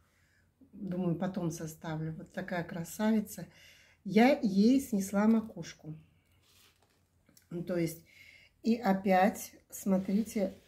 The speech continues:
листья у неё очень хрупкие. Если заденешь, опадает. И опять вот по-, вам пример.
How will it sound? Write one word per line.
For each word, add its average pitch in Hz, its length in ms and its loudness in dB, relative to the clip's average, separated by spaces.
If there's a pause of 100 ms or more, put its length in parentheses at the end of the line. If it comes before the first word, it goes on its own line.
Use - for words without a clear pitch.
(260)
листья 220 440 4
у 180 160 0
неё 180 180 0
очень 190 300 -2
хрупкие. 170 560 -2
Если 180 240 -6
заденешь, 208 560 2
опадает. 190 580 2 (560)
И 220 80 0
опять 285 320 4
вот 226 240 2
по-, 226 160 -2
вам 208 300 6
пример. 190 440 4